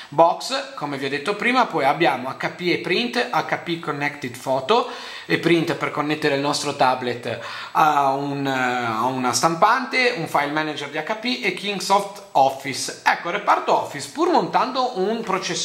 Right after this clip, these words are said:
eh, per il, per il reparto gaming, in realtà la visualizzazione di documenti in Word,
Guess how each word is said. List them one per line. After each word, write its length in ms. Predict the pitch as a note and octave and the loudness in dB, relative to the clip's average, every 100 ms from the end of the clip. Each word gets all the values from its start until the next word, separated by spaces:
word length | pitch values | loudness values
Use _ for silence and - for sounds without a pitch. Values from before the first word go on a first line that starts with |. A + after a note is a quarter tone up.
| C#3+ F#3 G3+ F3+ - - - | 0 2 2 -2 -8 -14 -14
eh, 440 | D3 C#3 B2+ B2+ A#2 | -4 0 0 -2 -2
per 520 | E3+ F3+ G#3 G#3+ G3+ E3+ | 2 4 6 6 4 2
il, 1080 | E3 F3 E3+ E3 D#3 C#3+ C3+ C3 B2 A#2 A#2 | -2 2 4 4 4 2 2 0 -2 -6 -4
per 140 | E3 | 0
il 80 | F3+ | 2
reparto 380 | C#3+ D#3 E3 - | 4 2 2 -2
gaming, 480 | C#3 A2 G2+ B2+ C#3+ | -6 -8 -12 -6 -4
in 200 | - D#4+ | -2 2
realtà 540 | A#4+ - C3+ G#2 C3+ | 2 2 0 2 0
la 200 | F3 F#3+ | 4 4
visualizzazione 640 | - F#3+ F#3 F3 E3 A3+ C4+ | 2 -4 -4 -2 -4 -4 -4
di 100 | E3 | -4
documenti 520 | D3 C#3 D#3 G3 G3 | -4 0 0 0 0
in 160 | C#3+ | 0
Word, 640 | B2+ C#3 E3+ F3+ F#3 F#3 | 2 4 4 4 2 0